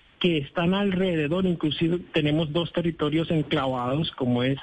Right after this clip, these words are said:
Quitasueño y Serrana, eh, donde nada más, eh, gozamos de la, apenas doce millas que constituye el mar territorial. Lo que ocurre en el mar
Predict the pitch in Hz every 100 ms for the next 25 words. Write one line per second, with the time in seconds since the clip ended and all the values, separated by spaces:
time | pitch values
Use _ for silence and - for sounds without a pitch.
0 | - - 147 135 - 151 151 170 175 143
1 | - 151 156 120 131 185 - - - -
2 | - - - - 165 160 151 - - 147
3 | 170 151 147 143 139 147 151 156 156 156
4 | 156 165 151 131 123 - 143 147 - 147
5 | 143 151 156 - 131 127 117 - - -
6 | - 135 131 131 127 127 120 160 160 165
7 | 151 151 151 160 156 156 156 151 - 135
8 | - 120 135 113 143 147 139 139 131 -
9 | 127 131 117 131 220 175 98 - - -
10 | - - 147 147 143 135 123 123 202 254
11 | 269 254 254 233 202 131 127